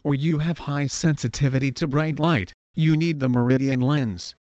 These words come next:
Read more on Typhoon polarized lenses, ultraviolet protection,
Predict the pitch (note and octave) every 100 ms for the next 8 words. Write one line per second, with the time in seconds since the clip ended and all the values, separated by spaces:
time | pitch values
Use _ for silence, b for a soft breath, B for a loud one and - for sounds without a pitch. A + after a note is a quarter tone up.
0 | _ _ _ _ _ _ C3 E3+ G#3 F3+
1 | D#3+ D3+ D3 D3+ D#3 B2 G#2 D#3 C#3+ C#3+
2 | D3+ D3+ D3 C#3 C#3 C#3 - C#3+ E3 D3
3 | G2 F#2 - _ - D3 F3 D#3 A#2+ D3
4 | D3 C3+ - D3 B2 G3 F#3+ - A#2+